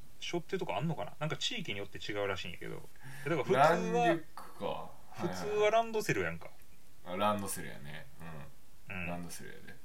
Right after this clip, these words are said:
Speaker 1: でも黄色いやつ背負ってる人
Speaker 2: うん。
Speaker 1: 結構見るよな、京都。
Speaker 2: めっちゃこ-、見るよ、こ-、あの、
Speaker 1: うん。
Speaker 2: 京都では。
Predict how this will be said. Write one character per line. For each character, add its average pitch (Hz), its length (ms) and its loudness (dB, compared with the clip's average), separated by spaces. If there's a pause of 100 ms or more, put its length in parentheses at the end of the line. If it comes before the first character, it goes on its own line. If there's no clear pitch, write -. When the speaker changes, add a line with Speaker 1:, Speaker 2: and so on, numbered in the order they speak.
(800)
Speaker 1:
で 165 60 0
も 151 60 0
黄 196 280 -2
色 151 160 4
い 95 60 0
や 87 120 0
つ 87 420 -6 (380)
背 - 220 2
負 110 100 2
っ - 20 -6 (100)
て 120 80 2
る 107 80 2
人 - 180 -4
Speaker 2:
う 87 120 0
ん。 87 80 -6 (240)
Speaker 1:
結 156 240 4
構 101 120 0
見 92 100 0
る 98 100 0
よ 95 100 0
な、 92 180 -4 (360)
京 90 200 -4
都。 - 120 -6 (100)
Speaker 2:
め 92 180 -4
っ 95 60 -4 (160)
ち - 140 -2
ゃ 101 60 -2
こ-、 - 260 -6
見 87 180 -4
る 87 80 -4
よ、 76 200 -4
こ-、 85 160 -8 (200)
あ 87 200 -2
の、 87 100 -4
Speaker 1:
う 82 40 -6
ん。 82 40 -6
Speaker 2:
京 92 160 -2
都 78 160 -6
で 71 100 -6
は。 69 160 -8